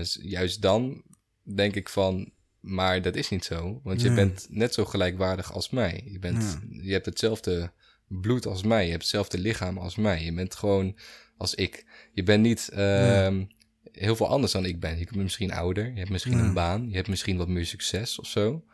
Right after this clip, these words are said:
Speaker 2: Ja.
Speaker 1: Maar is dat dan
Speaker 2: Je, je hebt
Speaker 1: het,
Speaker 2: mij
Speaker 1: is dat
Speaker 2: gebaard.
Speaker 1: dan het verschil? Dat,
Speaker 2: Je hebt
Speaker 1: dat
Speaker 2: mij gebaard.
Speaker 1: Je hebt mij
Speaker 2: Je bedoelt
Speaker 1: gebaard.
Speaker 2: gebaard.
Speaker 1: Ja, als het gaat over mijn moeder,
Speaker 2: <laughs>
Speaker 1: inderdaad.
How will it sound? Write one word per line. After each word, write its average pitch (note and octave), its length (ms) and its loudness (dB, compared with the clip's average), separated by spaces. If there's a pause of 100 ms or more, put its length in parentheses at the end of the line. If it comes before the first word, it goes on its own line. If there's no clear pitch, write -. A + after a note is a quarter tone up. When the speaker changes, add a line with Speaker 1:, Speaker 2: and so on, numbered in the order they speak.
Speaker 2:
Ja. B2+ 60 -4
Speaker 1:
Maar G#2+ 260 0
is G#2 100 2
dat B2 160 0
dan C3 120 4
Speaker 2:
Je, B2 140 4
je B2+ 60 0
hebt D3 120 10
Speaker 1:
het, C#3+ 80 4
Speaker 2:
mij C#3 200 8
Speaker 1:
is C3 140 4
dat C#3+ 120 10
Speaker 2:
gebaard. C#3+ 240 10
Speaker 1:
dan C3+ 80 2
het C#3+ 180 0
verschil? G3 680 2
Dat, C3 180 0
Speaker 2:
Je C3 60 2
hebt C3+ 40 6
Speaker 1:
dat C3 80 6
Speaker 2:
mij C3 160 4
gebaard. A#2+ 760 -2
Speaker 1:
Je G#2 80 0
hebt G#2 160 6
mij F#2+ 100 6
Speaker 2:
Je F2+ 100 6
bedoelt F2+ 200 4
Speaker 1:
gebaard. E2+ 220 8
Speaker 2:
gebaard. G#2 300 4
Speaker 1:
Ja, F#2+ 200 0
als F2+ 180 -2
het F#2 120 -8
gaat - 160 0
over A2+ 280 8
mijn F2 180 10
moeder, F#2 300 6
Speaker 2:
<laughs> - 40 4
Speaker 1:
inderdaad. C3+ 500 8